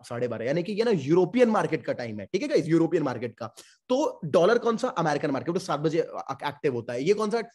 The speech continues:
ज-, जापान एशियन मार्केट सुबह चार बजे इंडियन टाइम के हिसाब से बता रहा हूँ, चार बजे, पांच बजे एक्टिव होता है। तो एक काम करते हैं,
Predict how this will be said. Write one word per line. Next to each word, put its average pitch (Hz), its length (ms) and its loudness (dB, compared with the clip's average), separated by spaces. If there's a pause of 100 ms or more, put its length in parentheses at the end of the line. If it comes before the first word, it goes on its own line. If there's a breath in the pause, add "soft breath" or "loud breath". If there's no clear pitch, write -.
(160 soft breath)
ज-, 123 260 -2
जापान 156 480 0
एशियन 185 320 2
मार्केट 196 280 -2
सुबह 202 240 2
चार 156 220 0
बजे 143 200 0
इंडियन 147 240 -2
टाइम 139 160 -4
के 135 60 -4
हिसाब 120 160 -4
से 123 80 -8
बता 120 160 -4
रहा 143 120 0
हूँ, 190 100 -8 (200 loud breath)
चार 175 220 2
बजे, 175 160 2
पांच 151 180 0
बजे 147 160 -4
एक्टिव 127 220 -4
होता 131 160 -2
है। - 40 -6
तो 185 80 -2
एक 196 120 -4
काम 233 200 0
करते 170 320 0
हैं, 226 180 -4